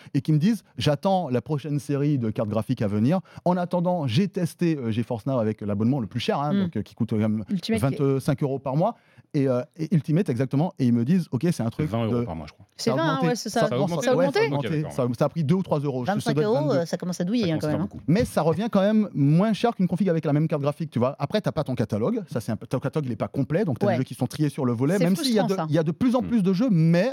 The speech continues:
Speaker 1: on n'y est pas encore. Par contre, c'est vrai que, de point de vue technologique pur, si cette solution-là, elle marche plutôt pas mal. Et c'est vrai qu'à côté de ça, t'as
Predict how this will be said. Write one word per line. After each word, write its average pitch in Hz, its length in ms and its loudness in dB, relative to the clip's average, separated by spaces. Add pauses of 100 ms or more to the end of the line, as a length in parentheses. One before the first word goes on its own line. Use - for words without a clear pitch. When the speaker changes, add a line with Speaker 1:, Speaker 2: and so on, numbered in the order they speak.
Speaker 1:
on 147 80 2
n'y 143 80 2
est 139 60 -2
pas 233 120 0
encore. 175 320 -2 (340)
Par 127 120 -2
contre, 285 180 0
c'est 147 120 -2
vrai 208 120 0
que, 156 260 -2
de 123 100 0
point 151 120 0
de 151 60 2
vue 156 100 0 (180)
technologique 165 600 0 (140)
pur, 214 340 0 (120)
si 147 460 0
cette 117 220 -4
solution-là, 147 300 -2
elle 175 80 0
marche 143 220 -6 (100)
plutôt 185 200 0
pas 170 200 0
mal. 175 260 0 (400)
Et 208 220 2
c'est - 100 -2
vrai 156 120 0
qu'à 135 360 -4
côté 160 240 -2
de - 60 -8
ça, 175 180 -2
t'as - 140 -6